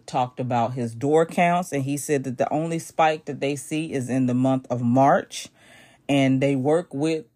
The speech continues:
the police as far as additional security cameras as well as extra security, and they've had no major issues. He was addressing the,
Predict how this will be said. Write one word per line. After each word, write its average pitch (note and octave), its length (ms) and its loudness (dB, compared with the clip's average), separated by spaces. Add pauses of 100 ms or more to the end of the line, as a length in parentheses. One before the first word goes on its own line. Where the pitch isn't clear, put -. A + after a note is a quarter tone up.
(100)
the D3+ 100 0
police D3+ 480 -2
as C3 160 -10
far C3+ 220 2
as C3 120 -4
additional B2+ 460 -2
security C3+ 500 -4
cameras C#3 560 -4
as D3+ 380 -2
well C#3 320 0
as C3+ 240 -2
extra B2+ 340 -8
security, D#3 640 -8
and C3+ 140 -4
they've D3 220 -2
had C#3+ 260 0
no D3 340 2
major C#3 340 -2
issues. C3 500 -8 (280)
He G3 140 -4
was F#3+ 180 -6
addressing C#3+ 640 -4
the, B2+ 300 -4